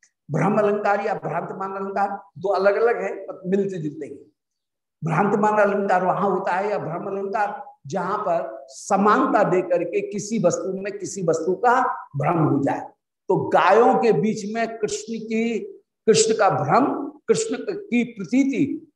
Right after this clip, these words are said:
ऐसी हो रही है जैसे कि कमल के बीच में कोई भौरा हो,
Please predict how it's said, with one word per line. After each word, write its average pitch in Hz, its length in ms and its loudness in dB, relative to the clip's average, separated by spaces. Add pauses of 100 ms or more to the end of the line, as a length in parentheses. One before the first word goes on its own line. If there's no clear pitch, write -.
ऐसी 214 320 4
हो 196 180 0
रही 196 220 0
है 151 500 -6 (500)
जैसे 202 680 0 (140)
कि 214 720 -4 (760)
कमल 247 420 0
के 233 120 -8
बीच 175 420 -12
में 170 420 -4 (400)
कोई 226 600 4 (1040)
भौरा 185 440 4
हो, 170 560 0